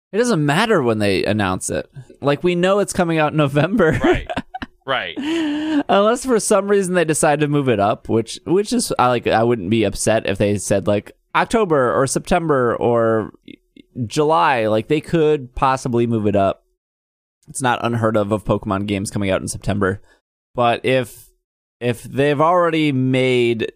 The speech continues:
Speaker 1: two games this year, uh, this past year on Switch, uh, Quest, Let's Go Pikachu, Let's Go Eevee, and now they're all hot, all hands on deck for this game. I'm assuming they want to,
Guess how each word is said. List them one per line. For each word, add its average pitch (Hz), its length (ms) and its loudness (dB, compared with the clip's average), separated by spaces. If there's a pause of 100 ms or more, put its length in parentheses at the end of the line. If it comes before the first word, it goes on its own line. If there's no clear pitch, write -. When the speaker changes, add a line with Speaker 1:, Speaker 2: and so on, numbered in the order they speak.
Speaker 1:
two 135 300 0
games 117 400 0
this 110 180 -2
year, 101 320 0
uh, 90 260 -2
this 104 200 -4
past 117 360 0
year 101 220 0
on 92 140 -2
Switch, - 480 -4 (800)
uh, - 100 -14
Quest, - 760 -4 (380)
Let's 117 220 0
Go 123 140 0
Pikachu, 113 360 -2
Let's 110 200 0
Go 110 80 0
Eevee, 98 540 0
and 101 340 -4 (340)
now 110 400 -2
they're 107 220 0
all 110 180 0
hot, 107 400 -2 (300)
all 135 340 0
hands 127 460 -2
on 113 320 0
deck 107 240 0
for 104 160 -4
this 117 240 -2
game. 98 420 -2 (760)
I'm 110 200 -6
assuming 175 440 0
they 113 140 2
want 107 380 0
to, 101 120 -12